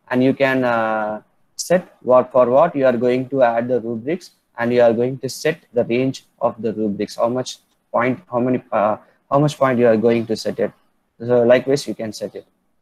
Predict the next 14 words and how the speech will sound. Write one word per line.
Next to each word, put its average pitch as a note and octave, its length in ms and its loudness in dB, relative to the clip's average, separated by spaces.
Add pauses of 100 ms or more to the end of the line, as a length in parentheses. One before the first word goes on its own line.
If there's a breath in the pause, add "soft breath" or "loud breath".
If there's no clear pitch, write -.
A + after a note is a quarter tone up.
(2750)
And, D3 260 4
uh, B2+ 480 8
next C#3+ 300 -10
thing F#3 260 -2
is E3 160 -4
a D#3+ 80 0
collaboration D3 1040 0
tab. C3+ 340 0 (640)
Uh, A#2+ 220 -2
the A#2+ 120 -2
collaboration, D3 840 0
sorry, A2+ 180 -4
conference D#3 540 -2
tab. A#2+ 420 -2